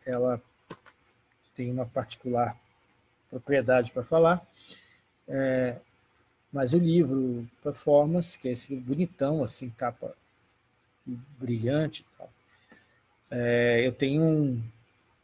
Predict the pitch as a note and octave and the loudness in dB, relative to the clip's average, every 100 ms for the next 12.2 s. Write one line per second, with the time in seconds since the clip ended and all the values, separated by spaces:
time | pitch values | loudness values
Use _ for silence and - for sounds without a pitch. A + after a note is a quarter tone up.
0 | _ B2 - E3+ - D3 C#3 A#2+ A#2 - | _ -10 -6 -4 2 4 4 2 -2 -6
1 | A#2+ C#3 C#3 C#3 C3 A#2+ G#2 _ _ _ | -10 -8 -4 -4 -4 -6 -8 _ _ _
2 | _ _ - - - B2 - C#3 B2+ A#2 | _ _ -18 -8 -4 -4 -4 -6 -4 -6
3 | B2 - B2+ B2+ A#2 B2 G#2+ A#2 A#2 A2 | -8 -6 -4 -2 0 0 2 2 0 -4
4 | A2+ A2 A2+ A2 C#3 - - - _ _ | -8 -6 -4 -2 -4 -6 -12 -16 _ _
5 | _ _ _ _ _ - B2 A#2 A2+ A2 | _ _ _ _ _ -12 -8 -4 -4 -8
6 | - C3+ C3+ B2 B2+ B2 A2 G2+ - _ | -6 -4 -2 -2 0 0 0 -4 -14 _
7 | _ _ _ - - B2 C#3 A#2+ A#2 B2+ | _ _ _ -12 -6 -2 0 0 0 -2
8 | A#2 D3 B2 B2+ B2 A#2+ B2+ B2+ C#3+ D3+ | -2 -4 -2 0 2 4 2 2 0 0
9 | D3 C3+ C#3+ - _ _ _ C#3 B2+ A#2+ | 0 0 0 -4 _ _ _ -8 -6 -6
10 | - D3 D3 C#3 C3 B2 A#2 - D3+ C#3 | -2 -2 -2 -4 -4 -4 -6 0 2 2
11 | C#3 - C3+ A2+ B2+ C3+ A#2 - A#2+ B2 | -2 -2 -2 2 4 4 2 -6 -6 -4
12 | D#3 | -6